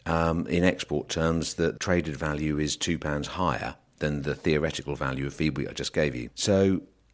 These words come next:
in actual ex-farm terms, it isn't quite the same. It's about a two pound discount. So feed barley ex-farm for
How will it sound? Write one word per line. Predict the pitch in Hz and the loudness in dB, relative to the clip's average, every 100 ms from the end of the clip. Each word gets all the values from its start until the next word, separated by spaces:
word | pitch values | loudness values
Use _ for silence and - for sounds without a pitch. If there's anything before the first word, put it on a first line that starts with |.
| - _ | -20 _
in | 107 | 4
actual | 110 - 101 98 | 6 4 -2 2
ex-farm | 101 - - - 131 139 90 71 | 2 2 -4 0 4 6 4 0
terms, | - 62 62 71 87 - - - - _ | -4 -6 -6 -4 -4 -6 -12 -20 -20 _
it | 73 | 2
isn't | 95 92 | 4 4
quite | 85 76 | 2 2
the | - | 0
same. | - 69 58 57 | 0 -2 -2 -8
It's | - 73 - - | -6 -6 -6 -6
about | 80 - 87 85 - - | -2 4 4 4 -2 -14
a | |
two | - 82 71 | -6 -4 -2
pound | 71 69 | -4 -2
discount. | 82 - 64 62 60 | -2 -4 -4 -6 -4
So | - 78 | 0 0
feed | 69 - 131 117 92 | 0 -2 2 2 4
barley | 82 85 85 80 78 - | 2 4 4 2 0 -2
ex-farm | 92 - - 82 80 78 76 | -2 -2 -2 0 0 0 -4
for | - - 80 73 69 | -6 -2 0 0 -2